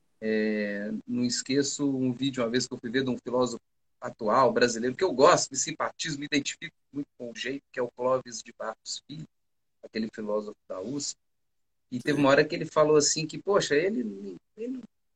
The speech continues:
Speaker 1: tava lá na escola, não jogava futebol, não gostava disso, tava lá, o C D F, estudando, não sei o quê, ficava assim, pô, meio que ainda não tinha se encontrado, até que teve uma vez que o professor tinha que apresentar um trabalho ali na sala de aula, e aí ele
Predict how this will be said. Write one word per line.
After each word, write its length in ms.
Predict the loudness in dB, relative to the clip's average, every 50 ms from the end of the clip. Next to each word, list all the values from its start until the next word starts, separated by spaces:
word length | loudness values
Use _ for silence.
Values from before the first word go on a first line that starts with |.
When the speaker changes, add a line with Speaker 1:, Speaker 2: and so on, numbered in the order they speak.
| _ _ _
Speaker 1:
tava 160 | 2 6 8
lá 80 | 8 8
na 80 | 6
escola, 460 | 6 4 2 0 2 2 4 4 2
não 240 | 0 -4 -8 -14 -14
jogava 260 | -8 -2 0 0 0
futebol, 460 | 0 -2 -12 -8 -4 -2 0 0 -2 -2
não 80 | -6 -8
gostava 300 | -6 -4 -2 -2 -2 -4 -6
disso, 260 | -10 -10 -8 -10 -10 _ -6
tava 180 | -4 -2 0
lá, 120 | 0 0 2
o 40 |
C 140 | 2 2 2
D 260 | 4 4 4 4 2
F, 120 | 2 -2 -6
estudando, 440 | -12 -16 _ _ -4 -2 -2 0 0
não 80 | -2
sei 140 | -4 -6 -8
o 40 | -10 _
quê, 140 | -8 -8 -8
ficava 240 | -6 -6 -6 -2 -2
assim, 180 | -2 -2 -4 -6 _ _
pô, 180 | -10 -8 -8 -8 -10 _ _ _ _ _ _ _ _ _ _
meio 200 | 0 2 2 2
que 160 | 2 2 2
ainda 260 | 2 2 2 0 -2 -4
não 120 | -4 -4
tinha 180 | -6 -4 0 0
se 160 | 2 0 0
encontrado, 720 | -4 _ -10 -10 -8 -4 0 4 6 6 6 6 4 2
até 160 | -2 -2 -4
que 60 | -4
teve 180 | -4 -4 0 2
uma 140 | 2 2 2
vez 180 | 0 -2 -6
que 80 | -8 _
o 80 | _
professor 440 | -10 -10 -8 -8 -6 -6 -6 -6 -6
tinha 140 | -8 -8 -6
que 60 | -6
apresentar 320 | -4 -4 -4 -4 -4 -6 -6
um 100 | -6 -4
trabalho 680 | -4 -2 -2 0 2 4 4 4 4 2 0 -8 -16 -16
ali 380 | -14 -14 -12 -12 -12 -12 -12 -14 -14 -12
na 180 | -10 -8 -6
sala 240 | -4 0 0 0 0
de 120 | 0 0
aula, 460 | 4 6 8 10 8 8 6 2 0 -2 -6
e 80 | -12 -12
aí 160 | -12 -10 -12
ele 140 | -12 -16